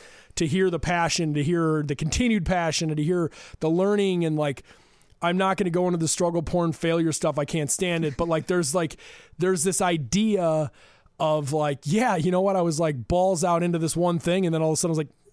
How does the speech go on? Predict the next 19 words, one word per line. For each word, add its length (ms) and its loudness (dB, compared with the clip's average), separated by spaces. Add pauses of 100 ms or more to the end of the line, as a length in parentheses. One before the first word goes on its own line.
(440)
"Not 360 0
really." 460 0
And 100 -2
I 60 -2
took 160 -4
a 60 2
left 240 0
turn 220 0
and 60 0
that 120 0
was 120 0
it. 240 -2
And 140 -2
then 100 0
I'm 140 0
onto 200 2
a 40 2
new 140 2
thing. 340 -4